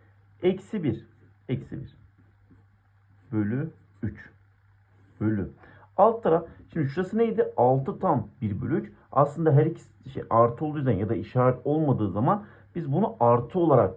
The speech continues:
kabul ediyorduk. Üç kere altı.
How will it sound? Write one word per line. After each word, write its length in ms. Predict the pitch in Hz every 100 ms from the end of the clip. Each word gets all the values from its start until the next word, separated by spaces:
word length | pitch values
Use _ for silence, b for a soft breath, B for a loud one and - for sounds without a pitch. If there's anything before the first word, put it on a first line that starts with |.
| -
kabul 360 | - 110 90 87
ediyorduk. 460 | 85 - - _ b b b _ -
Üç 280 | 202 - -
kere 260 | 127 120
altı. 680 | 113 107 110 107 - 120